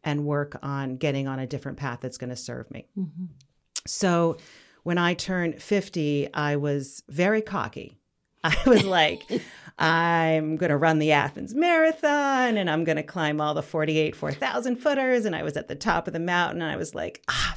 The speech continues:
Speaker 1: fifty, I own this."
Speaker 2: Confidence,
Speaker 1: I was, I was
Speaker 2: right?
Speaker 1: confident, right?
Speaker 2: <laughs>
Speaker 1: And then <laughs> covid hit me for the first time. I got the first, my first round of covid, and I was knocked out. I put on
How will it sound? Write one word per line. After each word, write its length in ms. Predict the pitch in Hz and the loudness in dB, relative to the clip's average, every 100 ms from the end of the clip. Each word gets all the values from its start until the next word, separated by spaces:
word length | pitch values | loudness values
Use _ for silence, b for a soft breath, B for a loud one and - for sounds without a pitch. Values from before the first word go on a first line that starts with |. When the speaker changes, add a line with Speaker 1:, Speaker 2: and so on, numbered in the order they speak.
| - | -4
Speaker 1:
fifty, 460 | 320 294 - 269 - | -2 -2 -4 -6 -4
I 220 | 294 311 - | -2 0 0
own 280 | 269 254 | 0 2
this." 320 | 190 - - - | 0 -2 -8 -6
Speaker 2:
Confidence, 600 | - 226 262 - 226 180 | 4 6 8 6 2 4
Speaker 1:
I 60 | - | 4
was, 60 | |
I 160 | 247 277 | 6 8
was 40 | |
Speaker 2:
right? 240 | 247 254 294 302 | 8 8 8 6
Speaker 1:
confident, 400 | 294 269 - - | 4 2 4 6
right? 800 | 196 370 - - 302 - 269 - | 6 6 2 -2 -2 2 2 2
Speaker 2:
<laughs> 160 | - - | -4 -2
Speaker 1:
And 260 | 196 214 | 2 2
then 340 | 240 269 285 294 | 4 6 6 4
<laughs> 720 | 339 - - 294 - - - | 6 6 6 4 2 -10 -4
covid 380 | 233 208 202 220 | 4 4 6 4
hit 200 | 233 208 | 4 2
me 120 | 208 | 0
for 100 | 208 | -2
the 120 | 196 | -4
first 260 | 202 185 185 | -4 -4 -4
time. 180 | 185 165 | -4 -4
I 80 | |
got 180 | 190 170 - _ | -2 -4 -6 _
the 120 | 175 | -6
first, 340 | 170 180 175 - | -2 -2 -2 -4
my 140 | 170 | -6
first 320 | 170 170 165 - _ - | -4 -6 -8 -14 _ -6
round 280 | 170 156 | -2 -2
of 140 | 160 - | -4 -4
covid, 440 | 180 151 151 156 - b b b b | -2 -2 -2 -6 -10 b b b b
and 120 | 170 170 | -4 0
I 140 | 170 | 0
was 140 | 147 160 | -2 -2
knocked 360 | 208 285 285 | 0 0 -2
out. 340 | 175 156 156 - _ _ _ _ _ _ _ - | -2 0 -2 -6 _ _ _ _ _ _ _ -4
I 80 | 170 | -4
put 240 | 180 196 | -2 -2
on 540 | 185 180 175 170 160 | 0 -2 -2 -2 -4